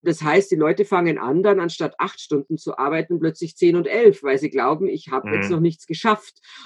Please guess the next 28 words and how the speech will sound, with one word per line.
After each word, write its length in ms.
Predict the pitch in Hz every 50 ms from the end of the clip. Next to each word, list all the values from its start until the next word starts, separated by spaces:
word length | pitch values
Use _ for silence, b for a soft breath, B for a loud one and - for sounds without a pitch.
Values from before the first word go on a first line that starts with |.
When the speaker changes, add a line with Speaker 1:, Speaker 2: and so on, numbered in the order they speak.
| B B
Speaker 1:
Und 220 | - 175 170 165 -
sie 240 | - - 175 151
haben 240 | 151 156 165 175 180
auch 180 | - - 160 -
keine 260 | - 170 160 160 160
Lücken 360 | 165 202 285 302 - - 214
mehr 180 | 185 160 151 -
zwischen 380 | - - 165 156 - - 156
den 180 | 143 151 147 143
Meetings, 460 | 156 170 170 - 214 202 196 190 -
damit 320 | - 160 156 170 170 165 -
sie 100 | 156 -
das 320 | - 143 165 190 - -
mal 200 | - 175 156 123
Speaker 2:
Mhm. 80 | 120 113
Speaker 1:
aufarbeiten 760 | 117 196 240 233 180 - 135 - 143 143 151 156 - 175 160
können, 400 | - 185 165 165 185 196 202 180
was 180 | 160 156 156 -
sie 100 | 190 143
in 100 | 175 165
den 140 | 170 165 175
Meetings 440 | 220 285 294 - 262 202 185 - -
besprochen 500 | 202 202 - - 127 135 - - 135 123
haben. 340 | 123 123 - 185 208 262 _ _ _ b b b b b b b b
Und 140 | - 170 180
ich 140 | 170 160 -
glaube, 380 | 170 165 170 175 - - 120
Speaker 2:
Mhm. 180 | 120 - -